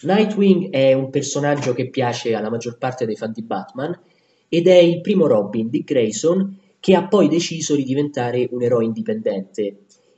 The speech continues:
E non si è mai visto in un film, per quanto Dick Grayson come Robin è stato nei film di Joel Schumacher, non abbiamo mai visto Nightwing.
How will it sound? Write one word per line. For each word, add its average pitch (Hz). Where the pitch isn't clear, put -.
E 180
non 170
si -
è 185
mai 226
visto 139
in 120
un 120
film, 117
per -
quanto 196
Dick 123
Grayson 131
come 113
Robin 120
è 104
stato 120
nei 110
film 120
di 110
Joel 110
Schumacher, 135
non 143
abbiamo 143
mai 156
visto 131
Nightwing. 101